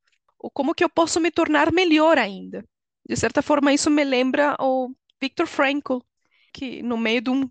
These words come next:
campo de concentração, numa situação totalmente vulnerável, ele pensou: "Bom, daqui talvez eu consiga sair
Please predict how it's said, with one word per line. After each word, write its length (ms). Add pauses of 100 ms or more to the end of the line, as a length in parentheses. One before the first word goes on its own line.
campo 300
de 100
concentração, 1080 (340)
numa 220
situação 520 (120)
totalmente 760
vulnerável, 880 (380)
ele 160
pensou: 400
"Bom, 260
daqui 480
talvez 440
eu 80
consiga 400
sair 440